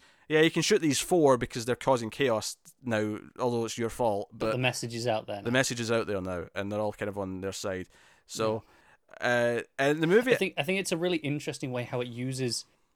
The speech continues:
Speaker 2: social media at the end, essentially, to
Speaker 1: Then win.
Speaker 2: motivate a mob. <laughs> Eh, right? In, in, in many ways.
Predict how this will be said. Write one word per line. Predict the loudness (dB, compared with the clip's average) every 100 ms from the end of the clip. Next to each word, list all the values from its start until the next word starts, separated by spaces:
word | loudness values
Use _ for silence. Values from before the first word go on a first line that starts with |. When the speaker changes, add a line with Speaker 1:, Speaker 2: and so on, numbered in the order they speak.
| _ _ _ _ _ -4
Speaker 2:
social | 0 0 0 -4
media | -4 -2 -4
at | -4
the | -4
end, | -2 -4
essentially, | -6 -8 -8 -8 -10 -12 _ _ _ -10
to | -4 -2 -2 -6 -12 _ _ _ -6
Speaker 1:
Then | -4 -2
win. | -4 -4 0
Speaker 2:
motivate | 2 2 2 2 2 0
a |
mob. | -2 0 0 -4
<laughs> | -18 _ _ _ _ _ _ _ _
Eh, | -2 2 2 0 -4 -6 2
right? | 4 4 2 -8 _ _ _ _ _ _ _ _ _ _
In, | -4 0
in, | -2
in | 0 0
many | 2 0 0
ways. | 0 -2 -4 -8 -12